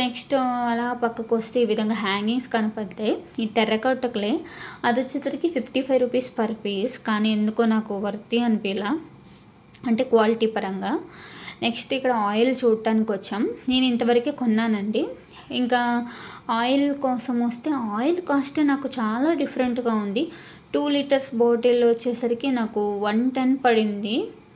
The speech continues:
అది సింగిల్ లీటర్ బాటిల్ అయితే వన్ ఎయిటీ పడుతుంది. ఇంకా ఫైవ్ రు-, ఫైవ్ లీటర్స్ బాటిల్ అయితే ఇంకొంచెం ఎక్కువ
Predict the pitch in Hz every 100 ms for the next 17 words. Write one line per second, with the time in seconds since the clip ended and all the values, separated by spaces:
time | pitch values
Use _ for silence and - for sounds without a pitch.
0 | - - - - - - - 247 277 285
1 | 254 277 285 269 247 247 254 262 254 247
2 | 240 247 254 233 214 226 262 302 285 226
3 | - 202 196 254 440 - - - - -
4 | - 254 254 254 247 233 254 269 262 -
5 | - - - - 240 - 269 262 277 285
6 | 277 277 269 240 247 240 254 254 262 277
7 | 254 277 277 269 254 262